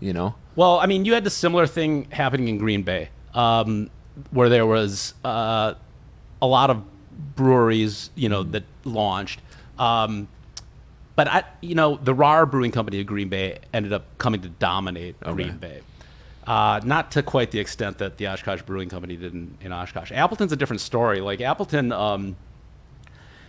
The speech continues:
Speaker 2: you know, Appleton has this long, uh,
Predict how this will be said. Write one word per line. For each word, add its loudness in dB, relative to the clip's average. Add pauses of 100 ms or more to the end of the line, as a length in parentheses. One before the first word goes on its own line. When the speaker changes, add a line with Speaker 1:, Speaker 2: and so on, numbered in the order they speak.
(160)
Speaker 2:
you 0
know, 4
Appleton 0
has -2
this -8
long, -2 (580)
uh, 0